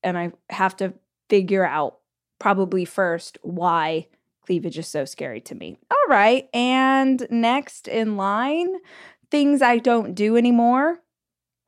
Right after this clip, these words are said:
Take birth control. This is a conversation about this moment. I'm gonna talk about medicine. Obviously, you need to discuss anything that you're considering with your doctor. I am a chick on a podcast.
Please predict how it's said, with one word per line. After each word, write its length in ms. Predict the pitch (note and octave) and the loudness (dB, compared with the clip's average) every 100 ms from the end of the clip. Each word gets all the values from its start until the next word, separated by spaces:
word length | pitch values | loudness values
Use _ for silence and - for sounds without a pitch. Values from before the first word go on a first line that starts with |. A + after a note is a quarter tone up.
| _ _ _ | _ _ _
Take 540 | - C#4 E4+ E4+ - - | -2 0 0 -2 -12 -4
birth 240 | G#3+ B3+ | -4 -4
control. 500 | - F#3 - - - _ _ _ _ _ _ | -6 -6 -6 -8 -10 _ _ _ _ _ _
This 180 | B3+ C#4+ | 0 2
is 60 | |
a 60 | D#4 | 2
conversation 600 | D#4 B3 B3+ B3 A3+ A3+ | 2 0 2 0 -2 -2
about 580 | G#3 G3 F3+ F3+ F3 - | 0 4 4 4 2 2
this 260 | A#3 C#4+ - | 2 4 4
moment. 520 | A3+ G3+ F#3+ F#3 - | 6 6 2 -6 -4
I'm 80 | G3 | 0
gonna 140 | G3 | 0
talk 300 | F#3+ G3 F3+ | 2 0 0
about 280 | - F#3+ F3 | 0 0 0
medicine. 600 | F#3 G3 F#3+ - F#3+ F#3 - | 2 0 0 -2 -2 0 0
Obviously, 960 | F#3 F#3 F#3+ F3+ - F#3 F#3 F3+ F3 - | 0 2 2 -2 -2 -2 0 0 -4 -8
you 300 | F3+ F3+ F3+ | -6 -2 0
need 300 | F#3 F3+ F3 | -2 -2 -6
to 100 | - | -8
discuss 460 | F3 - - F3 - | -8 -6 -4 -4 0
anything 520 | B3 B3 A#3+ A3+ A3 | 2 2 0 0 -2
that 100 | G3+ | -2
you're 140 | F#3+ F#3 | -2 -4
considering 680 | F#3 F3+ F3+ F3 F3 E3+ E3 | -6 -6 -4 -4 -4 -6 -2
with 380 | F#3+ F#3+ F#3+ | 0 0 -2
your 300 | F#3 F#3 F#3 | -2 0 0
doctor. 540 | F3 F3+ - - - - _ - - - | -2 -4 -6 -10 -10 -10 _ -20 -18 -4
I 140 | F#3+ | -2
am 200 | F3+ F3+ | 0 -2
a 80 | D3+ | -4
chick 680 | - - G#3+ A#3+ - - - _ - | -6 0 2 2 -2 -20 -20 _ -2
on 180 | F#3+ G3 | 0 0
a 60 | |
podcast. 840 | G3 A3+ F#3 E3+ F3 D#3+ E3+ - | -2 0 0 0 -2 -2 -2 -10